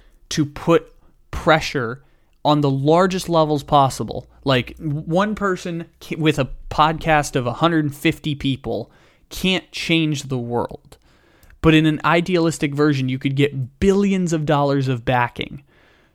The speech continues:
to be able to formulate and instigate change. And the best way we, that the common person can do it in a world where, you know, the bottom fifty percent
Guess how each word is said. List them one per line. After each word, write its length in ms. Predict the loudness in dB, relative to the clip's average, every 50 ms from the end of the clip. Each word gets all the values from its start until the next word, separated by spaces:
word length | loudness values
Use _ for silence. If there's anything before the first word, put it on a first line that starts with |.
| _ 0
to 140 | 0 2
be 180 | 4 6 6 6
able 440 | 6 6 4 2 0 -2 -2 -6 -10 _ _ _ _
to 160 | -6 -4 -4
formulate 960 | -4 -6 -14 -4 0 2 4 4 4 4 2 2 2 2 0 0 -2 -4 -8 _ _ _ _ _ _ _
and 220 | -6 -6 -4 -4 0
instigate 640 | 2 2 2 2 0 -2 -2 0 0 0 0 -2 -2
change. 680 | -4 0 2 2 4 2 2 -2 -4 -6 -8 -10 -14 -18 _ _ _ _ _ _
And 200 | 0 0 2 2
the 60 | 0
best 420 | 0 0 2 2 2 2 2 -2 0
way 220 | 2 4 4 4
we, 160 | 4 2 -2
that 360 | -2 -2 0 0 0 0 -2 -8 _ _ _ -14
the 200 | -6 -4 -4 -4
common 480 | -4 -4 0 2 2 2 2 2 0
person 720 | -2 -4 -8 -2 2 4 4 4 4 0 -4 -4 -6 -6
can 220 | -4 -4 -2 -2 2
do 180 | 2 2 2
it 100 | 2 0
in 120 | 0 -2 -2
a 60 | -2
world 340 | 0 4 6 6 6 4 4
where, 280 | 2 2 2 2 0 -4 -8 _ -20 -20 _ _ _
you 140 | -4 -4 -2
know, 120 | -2 -4
the 140 | -4 -4 -6
bottom 640 | -8 -8 -12 -14 -4 0 2 4 4 4 2 0 -4
fifty 400 | -2 0 2 2 2 0 -6 -6
percent 680 | -4 -4 -4 -4 -4 -4 -4 -4 -4 -6 -8 -12 -18